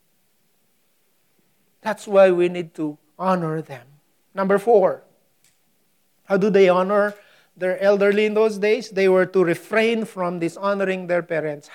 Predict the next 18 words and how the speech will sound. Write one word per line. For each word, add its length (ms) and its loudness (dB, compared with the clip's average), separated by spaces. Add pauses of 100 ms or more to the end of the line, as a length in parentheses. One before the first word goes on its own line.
(380)
And 100 -10
the 80 -2
question 320 -4
is, 140 -10
how 320 -4
so? 400 -8 (1200)
So 120 0
the 100 6
Old 240 6
Testament 640 -2
shows 380 2
four 240 0
main 320 0
ways. 380 0
Number 200 -4
one, 360 0 (1700)
number 220 2
one, 320 6